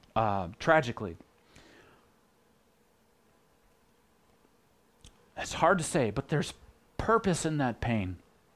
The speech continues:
'Cause since then, my parents have been able to invest in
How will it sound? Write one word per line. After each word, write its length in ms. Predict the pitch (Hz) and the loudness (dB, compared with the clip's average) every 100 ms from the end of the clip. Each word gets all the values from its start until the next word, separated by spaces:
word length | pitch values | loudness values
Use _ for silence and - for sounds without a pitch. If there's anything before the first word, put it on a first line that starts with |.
| _ _ _ _ _ _ _ _ _ - - - - - | _ _ _ _ _ _ _ _ _ -20 -20 -20 -14 -4
'Cause 140 | 123 | -2
since 340 | - 190 202 - | 2 4 4 4
then, 240 | 180 143 | 6 6
my 200 | 127 160 | 4 0
parents 580 | 170 - 190 170 120 - - - | -2 0 2 4 2 -4 -14 0
have 160 | 156 135 | 2 4
been 120 | 156 | 4
able 220 | 165 160 | 4 2
to 180 | 151 156 | 2 0
invest 600 | 135 123 175 147 - - - - - | 0 4 4 4 2 -8 -16 -10 0
in 240 | 147 127 | 2 2